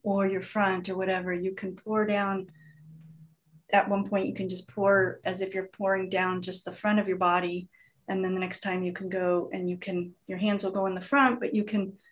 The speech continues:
imagine that you're just pouring down the back of your body and put a lot of focus on the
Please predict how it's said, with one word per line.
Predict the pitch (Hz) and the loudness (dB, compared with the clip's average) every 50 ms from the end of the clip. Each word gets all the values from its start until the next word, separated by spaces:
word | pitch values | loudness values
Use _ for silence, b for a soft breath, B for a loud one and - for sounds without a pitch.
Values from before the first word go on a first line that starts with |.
| b _ - | b _ 4
imagine | 208 208 208 214 214 214 214 220 214 226 214 208 | 6 8 8 10 10 8 8 6 6 4 4 4
that | 208 196 | 4 2
you're | 190 202 196 | 2 0 -2
just | 190 - - 202 196 196 190 190 - - - | -2 0 4 6 6 6 4 2 -2 -8 -10
pouring | - 214 202 202 196 190 190 | -6 -4 -2 -2 -2 -2 0
down | 190 185 180 180 180 175 | 0 2 2 2 2 0
the | 180 | 0
back | 175 180 180 180 180 180 | 2 2 2 2 0 -2
of | 185 175 | -6 -6
your | 170 160 160 | -6 -4 -2
body | 170 165 160 160 160 160 160 | 0 0 0 0 0 0 -2
and | 160 156 - | -4 -4 -4
put | - 202 190 | -4 -4 -4
a | 185 175 | -2 0
lot | 180 180 180 185 | 2 2 2 2
of | 180 175 | 0 -2
focus | - - 170 165 165 - 165 160 - - | -4 -6 -6 -6 -6 -8 -10 -10 -8 -6
on | 170 165 160 156 | -6 -4 -4 -6
the | 160 | -6